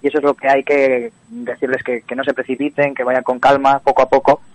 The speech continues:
y ese grado de experiencia de saber calmar el juego, de, de elegir la, la decisión final, o,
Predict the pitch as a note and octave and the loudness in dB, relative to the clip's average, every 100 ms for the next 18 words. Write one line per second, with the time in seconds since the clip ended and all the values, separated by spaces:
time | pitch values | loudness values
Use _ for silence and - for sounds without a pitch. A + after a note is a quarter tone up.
0 | - - _ C#3 C#3+ D3+ C#3+ D3 D3 C#3+ | -20 -20 _ 2 4 6 6 6 6 6
1 | C#3 C#3 C3+ C#3 C3+ C3 B2+ B2 B2 B2+ | 4 4 2 2 4 4 6 4 2 0
2 | C3+ C#3+ C3+ B2 A#2+ D3 C#3+ C3 B2+ A#2+ | 2 0 0 0 0 4 6 6 4 2
3 | A#2 A#2+ A#2+ B2+ B2 B2+ A#2+ D#3+ D#3+ D3+ | 0 0 2 2 4 0 0 2 4 6
4 | C#3+ C#3 C#3+ C#3 - C#3+ D#3 D3+ D3+ E3 | 4 2 2 0 0 0 0 2 2 4
5 | E3+ E3 - - _ - C3 C3+ C3 | 4 0 -12 -20 _ -2 0 2 0